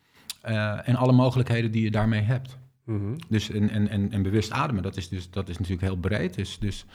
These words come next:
Speaker 1: want zo kun je ademen, eh, inzetten om te ontspannen. Je kunt energie opwekken, je kunt er lekker op slapen, je kunt het mindful maken en, je, en, en, en meer focus. Maar ik vind zelf dan dus, eh, zeker, de, dus,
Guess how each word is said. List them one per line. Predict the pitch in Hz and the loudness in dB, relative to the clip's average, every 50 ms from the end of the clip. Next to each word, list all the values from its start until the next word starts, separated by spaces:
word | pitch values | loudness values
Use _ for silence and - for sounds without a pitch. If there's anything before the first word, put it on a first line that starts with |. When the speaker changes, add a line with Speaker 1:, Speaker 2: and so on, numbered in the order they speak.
| - - - - - - _ | -20 -20 -20 -20 -20 -10 _
Speaker 1:
want | 113 104 - | -6 -2 0
zo | 104 101 | 0 2
kun | - - 98 | 2 0 -2
je | 92 - | -2 -4
ademen, | - 90 98 101 98 90 87 92 98 92 92 87 82 | -6 -8 -8 -8 -8 -8 -8 -8 -8 -8 -10 -10 -10
eh, | 95 95 92 90 90 90 87 85 | -10 -10 -8 -8 -8 -8 -10 -8
inzetten | 82 101 95 87 98 92 - - 90 85 | -6 -4 -4 -4 -4 -6 -6 -8 -8 -6
om | 92 98 | -6 -6
te | - - | -6 -2
ontspannen. | - 117 110 - - 139 139 135 135 131 120 | -2 -2 -2 0 0 0 2 2 2 0 0
Je | 110 104 | -2 -4
kunt | - 98 90 - - | -4 -6 -6 -6 -4
energie | 98 104 104 101 117 127 127 127 | -2 -2 0 0 2 2 2 2
opwekken, | 123 120 120 120 117 123 - 120 | 2 0 0 -2 0 -2 -2 -4
je | 110 95 | -4 -2
kunt | - 95 87 101 | -4 -4 -4 -4
er | 98 | -4
lekker | 95 95 - 98 | -4 -4 -4 -6
op | 98 - | -8 -6
slapen, | - - 131 135 131 127 127 127 131 123 113 113 113 | -2 0 2 2 4 2 2 0 -2 -4 -4 -4 -4
je | 117 107 | -4 -4
kunt | 98 - 101 95 98 - - | -4 -4 -4 -4 -4 -6 -8
het | 90 87 - | -12 -4 0
mindful | 107 113 127 139 139 135 - 131 123 120 | 2 2 4 2 2 0 0 0 0 0
maken | 120 117 117 113 117 120 120 - 113 110 110 104 - | 0 0 0 -2 -4 -4 -4 -4 -4 -4 -4 -4 -4
en, | 101 98 95 98 | -4 -2 -2 -2
je, | 92 87 | -2 -2
en, | 90 87 - 95 92 87 - | -4 -4 -4 -6 -6 -4 -4
en, | 92 95 | -4 -2
en | 92 92 95 | 0 0 2
meer | 98 107 104 | 4 4 2
focus. | - - 147 143 143 147 139 - 143 135 - - - - - - - - - - - - - - - | 2 4 4 4 6 4 4 0 -4 -6 -8 -10 -16 -18 -18 -18 -16 -14 -14 -12 -14 -14 -16 -2 4
Maar | 113 107 110 117 127 | 6 6 6 6 4
ik | 120 - | 2 2
vind | - 113 107 101 | 4 4 4 4
zelf | - - 135 123 104 - - | 4 2 0 0 -2 -2 -4
dan | 101 92 90 101 101 87 | -4 -4 -2 -4 -4 -2
dus, | 92 95 92 - - - - | -2 -2 -2 -4 -6 -8 -6
eh, | 92 95 90 92 92 92 90 90 90 92 | -6 -6 -4 -4 -6 -6 -6 -6 -6 -8
zeker, | 92 - 110 104 104 98 98 90 92 104 | -4 -2 0 0 0 0 -2 -4 -4 -2
de, | 107 101 - 104 | -2 -2 -2 0
dus, | 98 101 | -2 -2